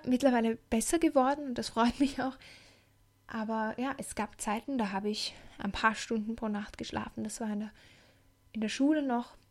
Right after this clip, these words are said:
so in der sechsten Klasse war das, glaube ich, am schlimmsten. Da bin ich teilweise um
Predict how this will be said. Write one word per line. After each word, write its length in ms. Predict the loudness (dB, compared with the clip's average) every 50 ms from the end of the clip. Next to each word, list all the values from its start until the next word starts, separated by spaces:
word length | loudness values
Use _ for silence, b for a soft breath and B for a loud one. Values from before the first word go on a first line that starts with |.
| _ _ -18
so 140 | -12 -8 -6
in 140 | -4 -4 -4
der 180 | -4 -4 -6 -8 _ _ _ -14
sechsten 720 | -10 -6 -6 -6 -6 -8 -10 -8 -6 -4 -4 -4 -6 -8 -12 -14
Klasse 480 | -8 -8 -8 -6 -6 -6 -4 -4 -2 -2
war 120 | -2 -4
das, 140 | -6 -8 -6
glaube 200 | -6 -4 -4 -4
ich, 140 | -6 -6 -10
am 100 | -10 -10
schlimmsten. 800 | -8 -4 -2 -2 -2 -2 -2 -6 -8 -10 _ -10 -10 -10 -10 b b b b b b b b b b b b b _
Da 200 | -6 -4 -4 -4
bin 180 | -2 -2 0 0
ich 200 | 0 -2 -4 -8
teilweise 720 | -8 -4 -2 -2 0 0 -2 -2 -4 -4 -2 -2 -2 -2
um 340 | -2 -2 -2 -2 -2 -4 -6